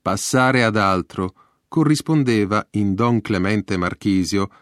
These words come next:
a lasciare la sua parrocchia nelle mani del coadiutore per andare a predicare missioni, ritiri spirituali, novene o tridui in altre parrocchie della diocesi. Ben preparato,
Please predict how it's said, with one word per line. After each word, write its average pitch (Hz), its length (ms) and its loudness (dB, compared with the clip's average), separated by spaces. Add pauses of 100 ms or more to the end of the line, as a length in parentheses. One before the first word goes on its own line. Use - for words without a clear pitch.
(160)
a 135 160 -4
lasciare 151 540 0
la 139 120 0
sua 180 360 -4
parrocchia 151 640 -2
nelle 110 240 2
mani 135 340 0
del 107 240 0
coadiutore 139 800 0 (180)
per 165 160 0
andare 143 400 0
a 104 60 0
predicare 123 680 0
missioni, 113 840 0 (140)
ritiri 135 400 2
spirituali, 135 760 0 (240)
novene 147 680 2
o 147 180 2
tridui 165 600 2
in 117 140 2
altre 123 380 0
parrocchie 110 580 -2
della 101 220 0
diocesi. 80 680 -6 (1080)
Ben 113 340 0
preparato, 101 800 0